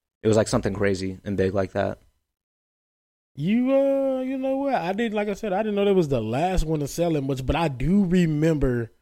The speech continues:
Speaker 2: back around that time, uh,
Speaker 1: Oh, sorry, not to cut you off,
Speaker 2: Go
Speaker 1: too.
Speaker 2: ahead.
Speaker 1: It was actually, um, yeah, and, um, actually just recently, I think, like, not even two weeks ago, I think it, now it's officially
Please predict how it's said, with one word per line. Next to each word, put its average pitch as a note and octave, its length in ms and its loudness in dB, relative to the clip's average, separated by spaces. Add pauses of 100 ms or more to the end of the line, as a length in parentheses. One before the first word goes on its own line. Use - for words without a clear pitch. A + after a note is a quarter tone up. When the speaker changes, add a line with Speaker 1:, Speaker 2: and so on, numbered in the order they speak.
(640)
Speaker 2:
back D3+ 360 0
around D3 460 2
that C#3+ 220 2
time, C3+ 500 -2
uh, A2 600 -4 (380)
Speaker 1:
Oh, G2+ 160 0
sorry, G2+ 180 -2
not G#2+ 140 -2
to - 60 -10
cut G2+ 200 -4
you G2 140 -6
off, G2+ 120 -6
Speaker 2:
Go C3 100 -2
Speaker 1:
too. G#2 40 2
Speaker 2:
ahead. G#2 120 0
Speaker 1:
It - 20 2
was A2+ 160 4
actually, G2+ 420 0
um, G2 380 -8 (720)
yeah, A2+ 180 2
and, C#3 380 0
um, G#2 320 -2
actually A2 240 -2
just G#2+ 180 -4
recently, G2+ 420 -4
I G2 100 -6
think, G#2+ 180 -6
like, F#2 140 -4
not G2 200 -2
even F#2+ 180 -4
two G2+ 120 -6
weeks G#2 180 -4
ago, G2 220 -2
I F#2+ 60 -2
think G#2 180 -6
it, - 160 -8
now G2+ 240 0
it's G2 100 -8
officially F#2+ 540 -4